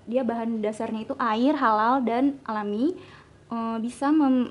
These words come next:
memberikan wajah kita menjadi bersih, segar, menjaga kelembutan tanpa meninggalkan rasa berminyak di wajah. Terus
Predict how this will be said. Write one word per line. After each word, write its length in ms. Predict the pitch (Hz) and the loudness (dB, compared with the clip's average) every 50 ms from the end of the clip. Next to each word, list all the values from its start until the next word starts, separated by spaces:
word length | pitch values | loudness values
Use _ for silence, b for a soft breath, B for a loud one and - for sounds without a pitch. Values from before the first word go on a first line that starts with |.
| - | -2
memberikan 480 | 233 226 220 214 214 - - - 247 240 | -4 -4 -2 -4 -6 -10 -8 -6 -4 -2
wajah 480 | 240 233 226 220 202 185 208 226 226 - | -2 -2 -4 -6 -8 -8 -8 -8 -8 -10
kita 240 | - 233 - - | -16 -14 -8 -4
menjadi 480 | 262 269 262 240 226 214 208 202 202 220 | -2 0 0 0 -2 -2 -4 -4 -4 -4
bersih, 400 | 196 220 226 - - - 320 320 | -6 -6 -8 -6 -4 -2 -2 -2
segar, 400 | - 269 214 202 220 226 262 285 | -2 -2 -2 0 0 2 2 4
menjaga 320 | 269 254 226 220 208 220 | 4 2 2 2 0 -2
kelembutan 400 | 214 233 226 220 226 226 262 262 | -2 -4 -4 -4 -4 -2 -2 -2
tanpa 240 | 254 240 226 226 247 | -2 -2 -4 -2 -2
meninggalkan 560 | 240 240 233 220 208 214 202 214 - 233 254 | -2 0 -2 -2 -2 -4 -6 -6 -4 -4 -4
rasa 240 | 269 254 247 - - | -2 -2 -4 -6 -6
berminyak 400 | 240 208 226 220 220 220 233 240 | -8 -6 -6 -6 -6 -6 -6 -6
di 80 | - 214 | -4 -4
wajah. 400 | 220 180 175 - 143 131 180 - - - - - - - - - | -4 -4 -4 -6 -8 -10 -12 -12 -18 -20 -20 -20 -20 -20 -18 -10
Terus 240 | - 277 349 392 | -6 -4 -4 -4